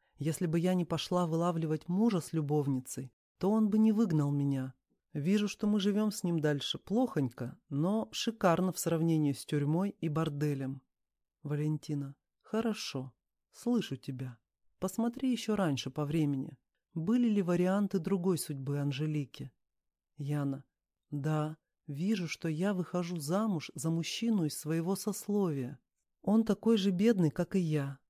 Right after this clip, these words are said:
но он меня любит. Я чувствую, как постоянно пахнет хлебом.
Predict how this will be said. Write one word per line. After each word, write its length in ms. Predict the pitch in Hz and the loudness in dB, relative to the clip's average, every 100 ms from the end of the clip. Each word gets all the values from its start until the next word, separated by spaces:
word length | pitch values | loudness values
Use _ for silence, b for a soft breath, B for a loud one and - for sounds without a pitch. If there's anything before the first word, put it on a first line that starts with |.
| _ _ | _ _
но 200 | 147 160 | -2 2
он 160 | 165 165 | 4 4
меня 240 | 170 165 | 4 4
любит. 680 | 160 147 151 135 131 - - _ _ | 4 2 0 -2 -6 -10 -20 _ _
Я 200 | 139 165 | -4 -2
чувствую, 500 | 170 - 240 - 147 | -2 -2 -4 -2 -4
как 240 | 143 - - | -2 -4 -4
постоянно 720 | 165 - 156 147 214 214 208 | -8 -2 -2 2 0 2 0
пахнет 480 | - 185 - 190 - | 0 -2 0 -4 -4
хлебом. 680 | - 156 160 151 139 139 | -6 -2 0 0 -4 -8